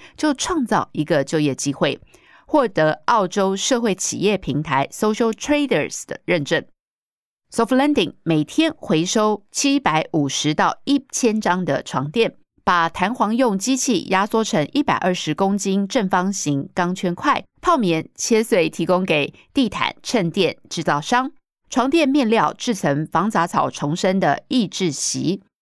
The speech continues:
其他纺织品则再制成吸音板。回收床座把木材切成木屑，作为垃圾掩埋场、苗圃、农舍的覆盖物，当成农业资材。Soft Landing 成立至今，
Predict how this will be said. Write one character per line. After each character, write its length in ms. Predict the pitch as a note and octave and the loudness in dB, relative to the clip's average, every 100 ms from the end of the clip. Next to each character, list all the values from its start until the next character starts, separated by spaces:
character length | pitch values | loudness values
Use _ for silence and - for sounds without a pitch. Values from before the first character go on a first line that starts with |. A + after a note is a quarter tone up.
| _ | _
其 140 | - A#3+ | -2 2
他 160 | - | 2
纺 180 | - D3 | 0 -2
织 200 | D#3 A#3 | 0 -2
品 280 | A3+ C#3 C3+ | 0 0 -2
则 280 | - D#3 E3+ | 0 0 0
再 260 | - D4+ | 0 0
制 300 | G#3+ G3 D#3 | 0 -2 -2
成 320 | - C#3 C#3+ - | -2 -2 -2 -4
吸 400 | - - A#3 A#3+ | -8 -2 0 0
音 180 | A#3+ | 2
板。 160 | B3+ E3 - - _ _ _ | 2 0 -4 -20 _ _ _
回 160 | - F#3+ | 0 2
收 260 | - A3 | 4 2
床 380 | A#3 A3 D3 E3+ | 0 -2 0 0
座 320 | G#3+ E4 G3 - | 0 2 2 -2
把 300 | - D3+ C3+ - | -2 -2 -2 -6
木 220 | C#4 E4+ G3+ | 2 2 2
材 280 | - D3 - | 0 -2 -2
切 180 | - G3+ | 0 0
成 240 | F#3+ D3+ | 2 0
木 240 | F3 D#4 F#3+ | 2 2 2
屑， 380 | - F#3 D3 - _ _ _ | 2 0 0 -6 _ _ _
作 200 | - G#3+ | 2 4
为 280 | E3 E3 - - | 4 2 0 0
垃 180 | A3 | 0
圾 280 | G3 - F3 - | 2 0 0 0
掩 180 | D3+ | -2
埋 220 | C#3 C3+ F#3 | 0 -2 -4
场、 340 | - B2 - _ _ _ _ - | -2 -4 -4 _ _ _ _ 0
苗 200 | F#3+ B3+ | 2 2
圃、 280 | - D#3 - - | 0 -2 -4 -4
农 200 | E3+ E3+ | 0 0
舍 220 | A3 D4+ | 2 0
的 180 | E3+ C#3 | 2 -2
覆 280 | - D4+ A#3+ | 0 0 2
盖 260 | F#3 D#3 | 2 0
物， 240 | - E3 - _ _ - | 2 0 0 _ _ -4
当 260 | G3+ G3+ G#3+ | -2 0 -4
成 340 | - C#3 C3+ _ - | -2 -2 -2 _ -2
农 180 | D#3+ F#3+ | 0 2
业 160 | A#3+ | 2
资 220 | - G#3+ | 0 -4
材。 380 | G#3+ - C3 - _ _ _ - | -6 -4 -4 -4 _ _ _ -2
Soft 220 | D#4 D#4 | 0 2
Landing 400 | D#4+ D#4+ B3 D3 | 2 4 2 0
成 220 | - B3+ | 0 2
立 160 | E4+ C#4 | 2 2
至 200 | - B3 | 0 -2
今， 380 | - A#3+ C4+ | 0 0 0